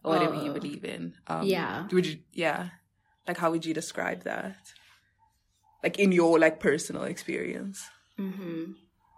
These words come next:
Speaker 2: Ooh, I don't know. I'm still figuring that out, you know?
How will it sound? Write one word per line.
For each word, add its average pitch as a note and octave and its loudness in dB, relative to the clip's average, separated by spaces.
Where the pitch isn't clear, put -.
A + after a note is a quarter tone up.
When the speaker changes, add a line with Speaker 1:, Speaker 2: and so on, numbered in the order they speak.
Speaker 2:
Ooh, E4 10
I - 4
don't F#4 4
know. - 6
I'm B3 4
still F4 4
figuring C#4+ 2
that A3 2
out, G#3+ 0
you F#3+ 2
know? G#3+ 0